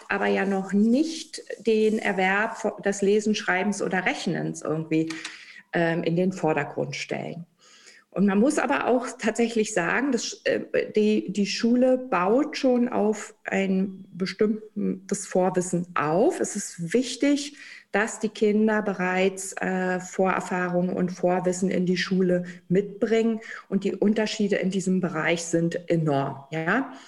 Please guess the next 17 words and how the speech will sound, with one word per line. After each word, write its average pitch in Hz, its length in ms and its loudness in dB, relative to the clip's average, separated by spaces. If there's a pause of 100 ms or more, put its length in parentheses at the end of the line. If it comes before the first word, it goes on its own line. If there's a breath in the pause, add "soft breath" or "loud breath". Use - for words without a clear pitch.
(380 loud breath)
Vielleicht 196 420 0
kennt 214 400 0
man 202 220 0
das 202 280 0
so, 208 120 4
das 202 140 -4
Kind 247 260 2
von 196 180 2
nebenan 190 480 2
kann 202 260 0
schon 196 280 2
bis 190 160 0
einhundert 240 640 2
zählen, 247 640 2 (600)
ähm, 214 480 0
vor 220 240 4
Schuleintritt 214 920 0